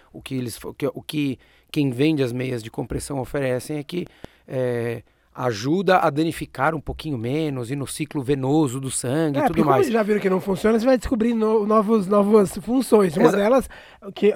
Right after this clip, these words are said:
Speaker 2: que eu acho que é que funciona mesmo, é correr em trilha, né? Pô, eu quando corro em trilha, essa perna toda
Speaker 1: Ralada,
Speaker 2: arranhada,
Speaker 1: isso aí.
Speaker 2: ralada, sangrando. Aí você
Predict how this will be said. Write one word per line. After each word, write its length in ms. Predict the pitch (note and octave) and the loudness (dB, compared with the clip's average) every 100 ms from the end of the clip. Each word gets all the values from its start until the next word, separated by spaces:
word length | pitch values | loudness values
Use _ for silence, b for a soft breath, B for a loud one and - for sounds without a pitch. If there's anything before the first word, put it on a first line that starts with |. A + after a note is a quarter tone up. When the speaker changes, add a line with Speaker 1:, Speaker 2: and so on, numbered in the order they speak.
| G3 | 0
Speaker 2:
que 140 | - | 4
eu 100 | D4 | 6
acho 220 | G#3+ G#3 - | 6 4 2
que 60 | |
é 60 | G#3 | 0
que 140 | G#3 | -2
funciona 680 | D#3 - A3+ G3 - G#3 G#3 | -8 -6 -4 -4 2 2 4
mesmo, 280 | F3+ F#3 G#3 | 2 2 2
é 40 | B3+ | 2
correr 180 | B3 | 2
em 80 | C#4 | 2
trilha, 460 | C4 A#3 F3 C#3 - _ _ _ - | 2 2 0 -4 -16 _ _ _ -8
né? 160 | F#3 F3+ E3 | -6 -4 -2
Pô, 140 | C4 | 2
eu 160 | A3+ F4 | 4 4
quando 220 | E4+ A#3+ | 2 4
corro 180 | G#3+ G3+ | 4 2
em 60 | |
trilha, 160 | F3+ C4 | 0 -4
essa 200 | C#4+ G3 _ F3+ D3 - _ | -4 -6 _ -20 -20 -20 _
perna 220 | F#3 F#3 | -2 -2
toda 200 | - B3+ F3+ b b b b | -2 -2 -4 b b b b
Speaker 1:
Ralada, 640 | - D#3 C#3 D3 D3+ - B2 | 4 6 8 8 6 4 4
Speaker 2:
arranhada, 160 | F#3+ | 2
Speaker 1:
isso 80 | F#3+ | 4
aí. 40 | D#3 | 2
Speaker 2:
ralada, 320 | G#3 G3 F3+ | 2 0 -2
sangrando. 600 | A#3 G#3 F#3+ G#3 A3 G#3+ | 0 0 0 -2 0 0
Aí 80 | |
você 120 | A#3 | 0